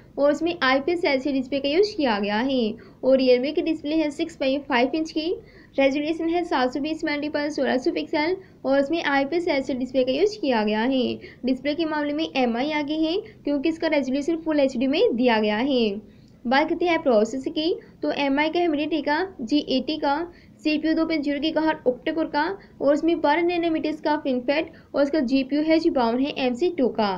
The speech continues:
और Realme का जो प्रोसेसर है वो Snapdragon का है छः सौ पैंसठ का, सीपीयू दो पॉइंट ज़ीरो गीगाहर्ट्ज़ octa-core का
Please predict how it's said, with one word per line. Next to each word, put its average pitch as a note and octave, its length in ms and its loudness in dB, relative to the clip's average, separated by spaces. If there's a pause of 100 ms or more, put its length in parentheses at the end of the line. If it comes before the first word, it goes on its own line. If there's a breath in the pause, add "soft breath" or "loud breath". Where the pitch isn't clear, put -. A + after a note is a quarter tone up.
(360 loud breath)
और B3 160 8
Realme D4 260 2
का E4+ 60 2
जो E4+ 120 2
प्रोसेसर B3+ 400 2
है D#4+ 160 0
वो C4+ 160 2
Snapdragon C4+ 500 -2
का D4 60 -2
है D4 160 -2
छः C4 260 -2
सौ B3+ 140 0
पैंसठ B3 360 -2
का, C#4+ 200 -2 (480 loud breath)
सीपीयू D4 440 0
दो D#4 100 0
पॉइंट D#4+ 200 0
ज़ीरो D4 160 0
गीगाहर्ट्ज़ D4+ 420 -2
octa-core C#4 440 -4
का C#4 140 0